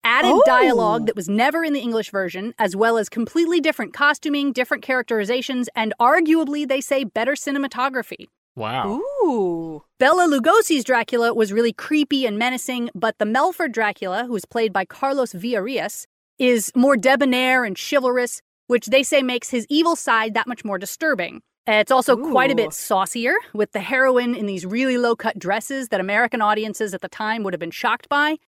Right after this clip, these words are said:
Speaker 1: And from a modern perspective, they say Melford's version looks a lot more like where the vampire aesthetic ultimately ended up being today,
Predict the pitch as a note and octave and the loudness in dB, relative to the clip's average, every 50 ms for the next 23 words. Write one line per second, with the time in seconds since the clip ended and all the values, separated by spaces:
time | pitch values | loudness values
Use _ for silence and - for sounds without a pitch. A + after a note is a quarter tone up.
0 | _ _ - - D4 C#4+ C4+ C4 A#3+ - - - - - - - - D#4 D#4+ E4 | _ _ 0 2 4 4 4 2 0 -2 -10 -18 -16 -16 -10 0 2 4 4 6
1 | D#4+ D4 C4 B3+ C4+ D4+ E4+ F4 F4+ F4 D4+ - D4 C4+ - - E4+ F4+ E4 - | 4 4 4 4 4 4 4 4 4 2 2 0 -2 -4 0 0 0 0 0 0
2 | D#4+ C#4 A3+ F#3 - G3+ B3+ C#4 C#4 - D#4 C#4+ B3+ A#3+ B3+ C4+ D#4 F4+ - - | -2 -2 -2 -2 -2 0 0 0 2 0 0 0 2 2 2 2 2 0 -2 -2
3 | F#4+ F4 A#3+ A3+ A3 B3 A#3+ A#3 - B3+ B3 B3 A#3 - A#3 A3+ - - A#3 A3+ | -4 -4 -4 -2 0 0 0 0 -2 -4 -6 -6 -4 -2 -2 -2 -2 -4 -6 -4
4 | A#3 C4 D4 - A#3+ - - B3+ C4+ D4 D4 C#4+ C#4 B3 A#3+ A#3 A3+ - - - | -2 0 2 2 2 0 0 0 0 2 2 0 0 0 -2 -2 -2 -4 -6 -4
5 | F#3+ A#3 B3+ C#4 C4 C4+ G#3+ A#3+ B3 C#4 C#4+ - C4+ B3+ A#3+ A3+ A3 G3+ - - | 0 0 0 2 0 0 -2 0 -2 -2 -4 -2 -2 -2 -2 -2 -4 -6 -6 -6
6 | B3 A#3 A3+ G#3+ - - A#3 B3+ - - D4 C4+ C4 A#3+ B3 A#3+ A#3 A#3 A3+ A3+ | -4 -4 -4 -4 -4 -2 -2 -2 0 0 0 0 0 -2 -4 -4 -4 -2 -2 -2
7 | A3+ G3 F#3 A3 G#3+ G#3 F#3 - F#3+ E3+ A3 C4+ B3+ E3+ - - - | -2 -4 -4 -6 -6 -6 -6 -6 -2 0 2 2 2 0 -2 -6 -14